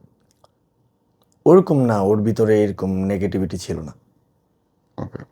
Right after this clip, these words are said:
Speaker 2: মানে ফিজিক্যাল হইছে কখনো
Speaker 1: না,
Speaker 2: আপনার
Speaker 1: না।
Speaker 2: সাথে? দূরত্বে রাখছে সবসময়।
Speaker 1: হুম।
Speaker 2: কিন্তু কোলে বসতো?
Speaker 1: হুম, কোলে বসতো। Then আমি যদি শোয়াতে থাকতাম,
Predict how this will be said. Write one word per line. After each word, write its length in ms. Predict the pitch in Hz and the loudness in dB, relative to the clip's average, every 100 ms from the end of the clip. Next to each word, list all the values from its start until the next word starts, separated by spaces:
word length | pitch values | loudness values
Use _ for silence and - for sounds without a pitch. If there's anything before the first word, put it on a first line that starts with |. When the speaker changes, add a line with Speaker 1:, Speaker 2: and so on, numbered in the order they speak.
| _ _ _ - | _ _ _ -4
Speaker 2:
মানে 100 | 113 | -2
ফিজিক্যাল 480 | - 135 135 131 117 | 2 2 4 2 2
হইছে 240 | 104 - | -2 -4
কখনো 120 | 110 | -2
Speaker 1:
না, 100 | 104 | -2
Speaker 2:
আপনার 180 | 87 80 | -4 -6
Speaker 1:
না। 60 | 82 | -12
Speaker 2:
সাথে? 220 | - - - _ - | -14 -20 -20 _ -12
দূরত্বে 420 | 110 113 110 - | 0 4 4 4
রাখছে 300 | 101 98 - | -2 -2 -8
সবসময়। 360 | 101 98 - 104 | -16 -16 -10 -8
Speaker 1:
হুম। 60 | 92 _ _ _ _ - | -8 _ _ _ _ -8
Speaker 2:
কিন্তু 160 | 135 | -8
কোলে 240 | 135 160 131 | 2 6 6
বসতো? 360 | 104 - 98 95 _ - | 4 -2 -16 -16 _ -10
Speaker 1:
হুম, 240 | 92 80 - _ - | -8 -8 -12 _ -18
কোলে 220 | - 87 87 | -6 -2 0
বসতো। 360 | 90 90 95 | -2 -2 -2
Then 140 | 90 92 | 0 0
আমি 180 | 92 | -2
যদি 380 | 95 92 95 90 | 0 0 0 0
শোয়াতে 400 | 92 - 98 107 | -2 -2 0 -2
থাকতাম, 500 | 101 101 - 131 156 | -6 -8 -8 -10 -8